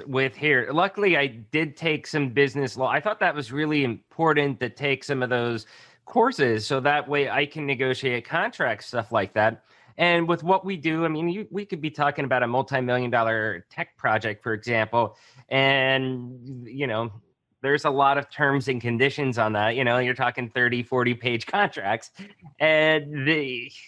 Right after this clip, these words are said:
their lawyer could be redlining stuff like, "Hey, why, why did you <laughs> redline that? It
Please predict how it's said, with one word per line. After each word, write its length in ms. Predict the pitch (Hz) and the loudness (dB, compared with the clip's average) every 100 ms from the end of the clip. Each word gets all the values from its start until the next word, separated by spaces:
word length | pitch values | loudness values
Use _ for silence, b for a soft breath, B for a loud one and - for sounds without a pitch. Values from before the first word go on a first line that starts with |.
| - | -16
their 460 | 147 139 160 202 202 | -10 0 4 4 4
lawyer 460 | 156 160 175 156 | 4 4 4 4
could 200 | - 139 | 2 -4
be 160 | 117 131 | -2 -2
redlining 720 | 117 135 143 143 135 131 123 | 0 0 2 2 2 0 -4
stuff 320 | - - 135 - 120 | -4 -2 -2 -2 0
like, 280 | 117 107 | 0 0
"Hey, 220 | 127 165 143 | -4 -2 -2
why, 300 | 104 110 - - | -4 -8 -10 -4
why 220 | 139 156 | -2 0
did 160 | 165 | -2
you 120 | 180 143 | -2 -4
<laughs> 180 | 170 | -4
redline 420 | 196 151 139 131 120 | -2 0 0 0 0
that? 180 | |
It 40 | 110 | -2